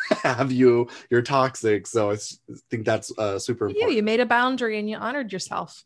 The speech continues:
Speaker 1: Exactly.
Speaker 2: That's huge. And we, we all have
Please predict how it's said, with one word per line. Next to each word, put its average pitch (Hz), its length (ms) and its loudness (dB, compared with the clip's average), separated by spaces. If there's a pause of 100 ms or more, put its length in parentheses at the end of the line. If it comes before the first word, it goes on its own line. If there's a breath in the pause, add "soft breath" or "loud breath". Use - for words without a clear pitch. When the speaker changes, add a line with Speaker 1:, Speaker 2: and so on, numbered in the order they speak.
Speaker 1:
Exactly. 120 560 2
Speaker 2:
That's 415 140 6
huge. 196 180 0
And 196 180 -6
we, 233 260 -4 (100)
we 208 180 -4
all 214 380 0
have 208 520 0